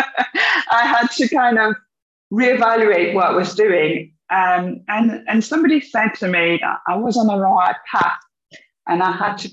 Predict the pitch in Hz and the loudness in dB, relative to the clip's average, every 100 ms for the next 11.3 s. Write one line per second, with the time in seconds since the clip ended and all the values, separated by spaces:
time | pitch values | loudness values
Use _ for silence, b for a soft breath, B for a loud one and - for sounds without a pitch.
0 | _ - 190 170 175 170 165 - 185 165 | _ -6 -4 -2 -2 -2 -4 -4 -2 -2
1 | 170 - - 170 165 180 170 - 165 165 | -4 -10 -8 -8 -6 -6 -4 -4 -6 -4
2 | 165 160 160 156 156 156 151 196 - 170 | -2 -2 -2 -2 -4 -4 -4 -6 -6 -6
3 | 160 - - - - _ B B B B | -8 -8 -6 -6 -6 _ B B B B
4 | - 175 175 185 175 175 233 - 262 226 | -4 -2 -2 -2 -2 0 -2 0 0 2
5 | 185 - - 202 196 196 220 214 233 - | 0 -2 -4 -4 -2 -2 -2 0 -4 -4
6 | 240 226 202 170 170 175 165 160 156 - | -8 -6 -2 -2 -2 -2 -2 -2 -4 -2
7 | 175 175 185 147 185 202 - _ B B | -2 -2 -2 -2 -4 -6 -12 _ B B
8 | B - 196 208 247 262 240 - - 220 | B -4 0 2 2 2 2 0 0 0
9 | 202 262 254 254 220 185 180 - 196 175 | 2 0 0 0 -2 0 0 0 -4 -4
10 | - 175 175 175 175 180 175 170 175 - | -2 0 0 0 -2 -2 0 0 0 -2
11 | 175 170 | 0 0